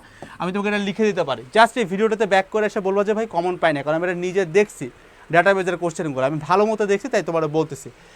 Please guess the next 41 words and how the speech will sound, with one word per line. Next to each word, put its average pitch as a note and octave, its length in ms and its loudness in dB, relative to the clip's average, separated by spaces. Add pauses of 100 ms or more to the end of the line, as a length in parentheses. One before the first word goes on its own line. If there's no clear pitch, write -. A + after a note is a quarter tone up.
(320)
And F#3 100 -2
সেকেন্ড C4 480 2
থিং D4+ 180 6
যেটা, C#4 200 2
সেটা B3 200 0
হচ্ছে B3 220 -4
ভাই, B3+ 140 2
এখানে A#3 200 0
খুব B3 200 -4
সুন্দর B3 480 2
একটা F#3+ 240 -2 (120)
এআই C#4 400 0
বেস-, A3 380 -2
বেসড F3+ 440 2 (460)
সাজেশন G3 440 2
আছে। C3+ 260 -4 (320)
এই F3 140 -2
এআই B3+ 300 2
বেসড C#4+ 200 0
সাজেশনটা B3 400 0
কিন্তু A#3+ 140 -6
আমি A3+ 80 -6
তোমার A3 140 0
একটু G3+ 160 -2
আগে G3 140 0
দেখাইলাম, D#3 460 -2
যে F3+ 100 -4 (160)
কোন C#4+ 360 6
টপিক A#3+ 360 2 (100)
থেকে C4 240 0
কতবার G#3+ 460 4
আসছে। F#3 500 2 (400)
এই A3+ 140 6
যে B3+ 160 2
অ্যালগরিদম A#3+ 600 4
ওয়াইজ C4 200 4
আমরা A#3+ 140 2
যে A3 100 0
জিনিসটা G#3+ 320 0
বানাইতে F3 340 2
পারছি, D3+ 420 -4